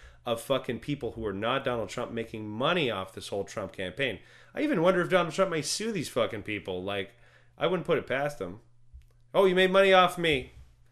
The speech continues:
You can't. Yes, they can. You're now a political figure, buddy.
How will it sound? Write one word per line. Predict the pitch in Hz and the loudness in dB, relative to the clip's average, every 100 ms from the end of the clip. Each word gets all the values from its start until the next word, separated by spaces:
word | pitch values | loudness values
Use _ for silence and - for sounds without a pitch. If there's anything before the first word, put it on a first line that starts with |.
| - | -8
You | 147 | -6
can't. | 147 190 156 147 - - - | 4 6 6 2 -10 -18 2
Yes, | 175 196 | 4 6
they | 208 180 | 6 6
can. | 214 208 156 | 6 4 6
You're | 143 | 6
now | 160 160 | 6 4
a | 156 | 4
political | 156 151 139 | 0 0 -2
figure, | - 160 135 | -2 0 2
buddy. | 117 120 131 | 4 4 2